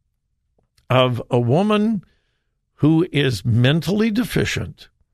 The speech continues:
serving in the Senate of the United States. Now, and I'm not saying this in any frivolous manner either. We have a president of the United States that does not possess the mental ability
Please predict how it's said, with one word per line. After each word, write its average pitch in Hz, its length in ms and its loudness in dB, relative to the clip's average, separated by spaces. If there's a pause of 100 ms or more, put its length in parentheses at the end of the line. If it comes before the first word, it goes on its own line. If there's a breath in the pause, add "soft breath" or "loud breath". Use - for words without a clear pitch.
(300)
serving 151 460 0
in 151 120 0
the 151 100 -2
Senate 120 440 -2
of 127 60 -6
the 135 80 -2
United 104 500 -4
States. - 640 -6 (960)
Now, 120 460 0
and 131 160 0
I'm 143 100 0
not 147 200 -2
saying 156 460 0
this 240 520 -2 (100)
in 123 360 0
any 131 240 2
frivolous 135 640 -2
manner 117 400 2
either. 170 300 -4 (840)
We 120 160 2
have 127 240 0
a 156 140 2
president 185 800 -2
of 104 80 -2
the 110 80 -2
United 107 580 -4
States - 600 -8 (720)
that 135 160 0
does 127 280 0
not 160 460 -2 (160)
possess 131 560 -2
the 123 200 0
mental 127 640 0
ability 113 680 -4